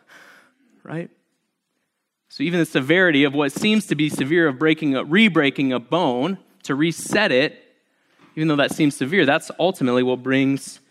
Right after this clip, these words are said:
uh, healing. Friends, broken bones that aren't properly dealt with will result in necessary wounding to bring about the right healing. That's, again, the story of Israel's sin. God has been incredibly gracious to them.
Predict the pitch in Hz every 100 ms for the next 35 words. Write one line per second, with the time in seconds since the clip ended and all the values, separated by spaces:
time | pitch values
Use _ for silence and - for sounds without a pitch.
0 | _ _ _ _ _ _ - 120 - 214
1 | 135 101 113 _ _ _ _ _ _ _
2 | _ _ _ _ _ _ _ _ _ -
3 | - _ - 143 135 170 170 175 156 175
4 | 180 165 156 165 165 156 - 202 196 180
5 | 160 139 190 156 151 - - - - 185
6 | 247 233 220 208 240 202 208 - 190 185
7 | 190 196 170 196 180 175 220 220 123 107
8 | 104 _ _ _ _ _ _ _ _ _
9 | _ _ _ _ _ - 135 160 160 131
10 | 135 127 120 - 196 185 110 101 - _
11 | _ _ _ _ _ _ _ _ _ _
12 | _ _ _ _ _ _ _ _ _ _
13 | 131 - - 139 143 180 135 - 165 180
14 | 139 131 143 156 110 - - 127 110 123
15 | 160 208 180 147 170 175 170 170 - -
16 | 277 285 240 214 190 226 240 190 160 175
17 | 151 139 143